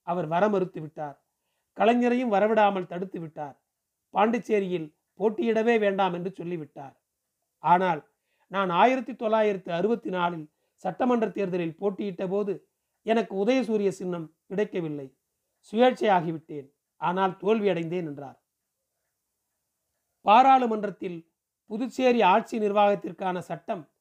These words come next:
ஆயிரத்தி தொள்ளாயிரத்தி அறுபத்தி ரெண்டாம் ஆண்டு கொண்டு வரப்பட்டது. அந்த சட்டம்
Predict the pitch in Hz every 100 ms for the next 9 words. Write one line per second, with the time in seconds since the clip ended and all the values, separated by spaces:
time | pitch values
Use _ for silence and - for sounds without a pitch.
0 | _ _ _ - 208 247 254 202 190 196
1 | 208 220 208 180 202 175 180 214 196 190
2 | 185 208 202 185 175 185 175 180 175 151
3 | 156 147 143 139 _ _ _ _ - 165
4 | 160 156 170 - 185 151